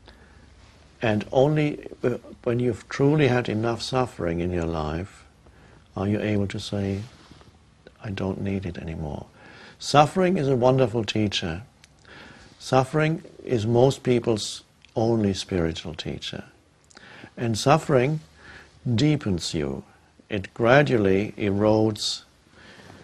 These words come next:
the mind-made sense of self, the ego.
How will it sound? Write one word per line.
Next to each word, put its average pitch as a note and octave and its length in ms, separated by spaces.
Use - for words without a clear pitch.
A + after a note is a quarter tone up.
the G#2 180
mind-made F#2+ 720
sense F2+ 340
of F#2 140
self, E2 720
the G2 240
ego. F2+ 480